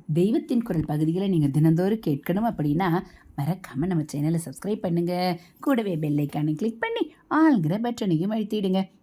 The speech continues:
அப்ப நம்ம படிக்கக்கூடிய தெய்வத்தின் குரல் பகுதிகள் உங்களுக்கு உடனே நோட்டிஃபிகேஷனா வந்துரும். நம்ம சேனலோட பிளேலிஸ்ட்ல போய் பார்த்தீங்க அப்படின்னா தெய்வத்தின் குரல் முதல் பாகம், இரண்டாம் பாகம், மூன்றாம் பாகம், நான்காம் பாகம்,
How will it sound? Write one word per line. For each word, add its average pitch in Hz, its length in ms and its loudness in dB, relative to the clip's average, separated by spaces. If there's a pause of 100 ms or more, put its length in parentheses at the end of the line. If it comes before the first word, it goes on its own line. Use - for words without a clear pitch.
அப்ப 147 180 -2
நம்ம 139 160 0
படிக்கக்கூடிய 151 520 -2
தெய்வத்தின் 156 460 0
குரல் 151 240 -2
பகுதிகள் 151 420 0 (260)
உங்களுக்கு 240 400 4
உடனே 151 240 0
நோட்டிஃபிகேஷனா 185 880 -4
வந்துரும். 170 380 0 (480)
நம்ம 147 160 -2
சேனலோட 147 480 0
பிளேலிஸ்ட்ல 143 480 -2
போய் 147 200 -2
பார்த்தீங்க 147 340 -2
அப்படின்னா 165 400 0 (340)
தெய்வத்தின் 170 460 0
குரல் 151 220 -2
முதல் 165 280 -2
பாகம், 151 380 -2
இரண்டாம் 165 440 -2
பாகம், 156 340 -2
மூன்றாம் 170 460 0
பாகம், 151 320 -4
நான்காம் 165 480 -4
பாகம், 160 320 -4